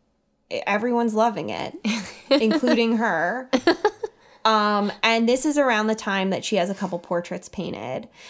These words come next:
Speaker 1: So there's actually two portraits of her that I wanted to dive into.
Speaker 2: Ooh.
Speaker 1: One is a miniature of her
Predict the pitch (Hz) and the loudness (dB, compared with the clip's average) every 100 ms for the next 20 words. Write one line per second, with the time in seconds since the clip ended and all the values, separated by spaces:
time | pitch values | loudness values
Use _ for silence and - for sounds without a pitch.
0 | - - 208 220 220 226 240 294 208 - | -12 0 4 4 2 0 2 0 0 -2
1 | - 294 285 226 - 185 196 190 190 - | 0 2 2 0 0 -2 -2 -6 -6 -2
2 | 180 175 185 175 170 175 185 190 175 170 | -2 0 0 0 -2 -4 -6 -6 -4 -4
3 | 170 185 165 147 285 453 320 220 196 180 | -4 -4 -4 0 2 4 4 2 0 0
4 | 220 233 240 294 339 - 247 240 233 220 | 2 4 2 0 -4 0 0 0 0 2
5 | 214 226 220 190 - 185 180 - 180 175 | 4 4 2 0 -2 -2 -2 -2 -2 0
6 | 170 | -2